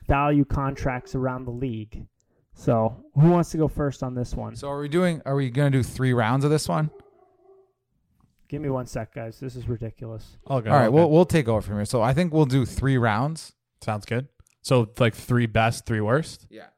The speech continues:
Speaker 2: But you can say best and worst at the same time, like you guys did last
Speaker 3: Okay,
Speaker 2: time.
Speaker 3: sounds
Speaker 2: Okay,
Speaker 3: good.
Speaker 2: you go first, Jason.
Speaker 3: You want me to go first? Are we
Speaker 2: Yeah.
Speaker 3: gonna, like, preface anything into how
Speaker 2: Yeah,
Speaker 3: we
Speaker 2: so I'm gonna preface it. This is kinda what I said. Like, there's a lot of obvious answers to this question.
Speaker 3: Yeah.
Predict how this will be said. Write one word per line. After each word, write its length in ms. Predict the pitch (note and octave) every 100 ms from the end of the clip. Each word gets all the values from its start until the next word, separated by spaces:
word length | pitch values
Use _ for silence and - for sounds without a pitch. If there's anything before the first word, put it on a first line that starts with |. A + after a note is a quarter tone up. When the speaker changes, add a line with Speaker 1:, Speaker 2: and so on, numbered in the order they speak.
| _ _ _ A#2
Speaker 2:
But 240 | B2+ G#2+
you 120 | C#3+
can 160 | D3 C#3+
say 200 | - C3+
best 300 | A2+ B2 -
and 100 | A#2+
worst 180 | A2+ G#2+
at 40 |
the 40 |
same 200 | G2+ A2
time, 200 | G2+ A#2
like 120 | A2 F#2
you 60 |
guys 180 | F2+ D#2
did 140 | D2 C#2
last 140 | A2
Speaker 3:
Okay, 100 | G2+
Speaker 2:
time. 80 | -
Speaker 3:
sounds 240 | - G#2+
Speaker 2:
Okay, 120 | F#2+ B2+
Speaker 3:
good. 60 |
Speaker 2:
you 100 | C#3 D3
go 100 | C#3+
first, 260 | F#2 D#2+
Jason. 280 | - C#2 - -
Speaker 3:
You 100 | B2
want 100 | A#2+
me 80 | A#2
to 60 | A2+
go 120 | A2+
first? 340 | - D3+ -
Are 100 | B2
we 100 | A#2+
Speaker 2:
Yeah. 140 | B2 B2+
Speaker 3:
gonna, 220 | B2+ A2+
like, 180 | G#2+ G#2+
preface 400 | - A#2+ A#2+ -
anything 380 | A2+ G#2+ A#2 A2
into 260 | G#2 G2+
how 240 | G2+ G#2+ G#2+
Speaker 2:
Yeah, 180 | F#3 B2
Speaker 3:
we 60 |
Speaker 2:
so 300 | G#2 D#3 D3 -
I'm 140 | D#3+
gonna 180 | G#3+ G3
preface 460 | - D#3+ D3 C3+ C#3+
it. 140 | G#2+
This 140 | C#3+
is 80 | -
kinda 240 | - F3 C#3
what 100 | A2
I 140 | G2+
said. 240 | A#2+ D3+ B2
Like, 180 | A2
there's 160 | - F3+
a 40 |
lot 180 | G3+ A#3
of 80 | F3+
obvious 420 | G2+ A2+ F2+ F2+
answers 280 | C#2+ D2 -
to 80 | -
this 120 | -
question. 220 | - - A#2
Speaker 3:
Yeah. 180 | F#2+